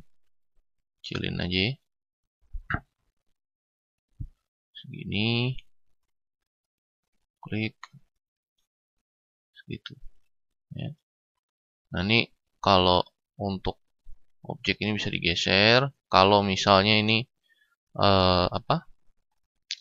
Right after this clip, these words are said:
Gizmo ininya, dia kan miring ya. Kalau kita mau lurus, double klik aja sini.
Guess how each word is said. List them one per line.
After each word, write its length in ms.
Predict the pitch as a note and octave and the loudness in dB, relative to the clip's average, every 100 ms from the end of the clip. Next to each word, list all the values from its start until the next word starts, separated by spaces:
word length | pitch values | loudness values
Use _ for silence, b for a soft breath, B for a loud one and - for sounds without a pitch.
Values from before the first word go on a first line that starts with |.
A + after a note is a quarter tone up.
| _ F#2+ | _ -10
Gizmo 520 | F#2 - G#2 G2+ G2 | -4 -4 0 2 2
ininya, 320 | G2 F#2+ G2+ B2 - _ - | 2 2 0 -2 -8 _ -14
dia 80 | - | -4
kan 160 | B2 | 0
miring 320 | A2 F#2+ A2 G2 | 2 4 4 2
ya. 20 | G#2+ | -2
Kalau 280 | F#2+ F#2+ - _ _ _ - | -2 -2 -4 _ _ _ -12
kita 240 | F#2 G2 | -2 -2
mau 240 | G2 F#2+ F#2 | 2 0 0
lurus, 560 | F2+ A2+ - - - _ _ - | -2 -4 -6 -12 -16 _ _ -6
double 280 | G2 F2 F#2 | -4 -4 -8
klik 200 | - - | -8 -8
aja 160 | F#2+ G2+ | -6 -4
sini. 320 | G#2 F#2+ A#2 | -4 -4 -6